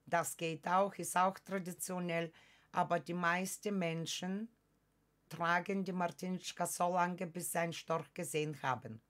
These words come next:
Ist natürlich auch ein Glücksbringer und wir tragen sie sehr gerne. Wenn du einen Storch gesehen hast oder eine Schwalbe oder ein blühender Baum, am, am, am besten ist Obstbaum, dass du einen Obstbaum blühen siehst, ne?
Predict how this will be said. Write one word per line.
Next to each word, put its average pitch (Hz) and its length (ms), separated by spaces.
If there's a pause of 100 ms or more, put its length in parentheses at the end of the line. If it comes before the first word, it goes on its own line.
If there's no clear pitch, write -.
(100)
Ist 156 160
natürlich 180 480
auch 165 180
ein 165 240
Glücksbringer 175 800
und 170 180
wir 165 160
tragen 170 380
sie 165 160
sehr 160 260
gerne. 156 540 (880)
Wenn 220 340
du 220 80
einen 202 220
Storch - 480
gesehen 196 500
hast 160 400
oder 151 240
eine 151 240
Schwalbe 165 680
oder 143 260
ein 147 220
blühender 160 500
Baum, 160 600 (420)
am, 170 420
am, 170 380
am 170 220
besten 196 440
ist 170 220
Obstbaum, 139 720
dass 143 240
du 165 100
einen 156 200
Obstbaum 151 720
blühen 135 400
siehst, 135 400
ne? 196 180